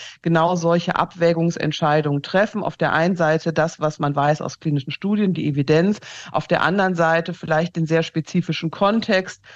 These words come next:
ähm, im, im, in Deutschland jetzt in dem Beispiel und, ähm, eben auch klinische Erfahrung einbringen. Idealerweise auch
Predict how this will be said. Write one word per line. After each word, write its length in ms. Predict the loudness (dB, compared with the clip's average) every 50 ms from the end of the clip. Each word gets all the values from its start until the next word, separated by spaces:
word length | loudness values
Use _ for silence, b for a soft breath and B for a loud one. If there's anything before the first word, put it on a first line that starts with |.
| B B B B B
ähm, 520 | 0 2 2 2 0 0 0 -2 -2 -4
im, 280 | -4 -2 2 2 2 2
im, 400 | 4 4 4 4 2 0 -2 -8 -8 _
in 160 | -2 0 2
Deutschland 540 | 4 4 4 2 2 0 0 0 0 0 0
jetzt 200 | -2 -2 -2 -2
in 120 | 0 0
dem 120 | 2 2 2
Beispiel 640 | 2 2 2 2 0 -2 -4 -2 0 2 2 2 0 B B B B B B
und, 380 | 2 2 4 4 2 2 0 0
ähm, 180 | 0 2 2
eben 220 | 2 2 2 2 2
auch 240 | 2 2 0 0
klinische 380 | -4 -2 0 2 2 2 2 0
Erfahrung 500 | -2 -2 0 0 0 0 0 0 -2 -2
einbringen. 580 | 0 0 2 2 0 0 2 2 2 2 0 -2 B B B B B _ -4
Idealerweise 1000 | -2 0 2 4 4 4 4 2 2 2 2 2 2 2 0 0 -2 -2 -2 0
auch 240 | 0 0 -2 -2